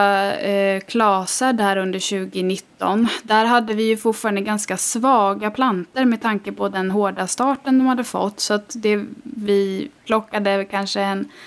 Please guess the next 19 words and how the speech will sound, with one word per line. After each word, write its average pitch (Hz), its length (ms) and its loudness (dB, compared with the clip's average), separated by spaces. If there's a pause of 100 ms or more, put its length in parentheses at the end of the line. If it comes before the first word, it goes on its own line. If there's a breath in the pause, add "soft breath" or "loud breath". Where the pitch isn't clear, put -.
(320 loud breath)
en 208 160 0
handfull 233 920 2
klasar 190 720 0
den 185 280 -2
hösten 196 520 -4
som 196 200 -6
vi 185 220 -2
egentligen 190 400 -4
bara - 220 -4
gick 190 240 -6
runt 190 220 -4
och 190 60 -8
smakade 208 480 0
på, 185 340 0 (100)
eh, 190 220 -2
och 185 80 -2
drömde 190 500 0
oss 254 220 0
bort 185 300 -2